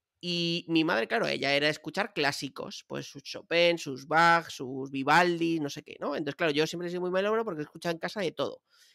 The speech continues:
Em, y también, pues, he puesto música de los setenta, ochenta y tal, ¿no?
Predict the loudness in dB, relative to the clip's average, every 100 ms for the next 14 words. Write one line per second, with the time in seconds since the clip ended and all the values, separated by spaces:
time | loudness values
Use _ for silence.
0 | _ -2 0 2 -2 -4 -6 -4 -4 -4
1 | -8 -4 -4 -2 -4 -2 0 0 0 -6
2 | -2 -2 0 -4 -2 -4 -4 -10 _ -18
3 | -18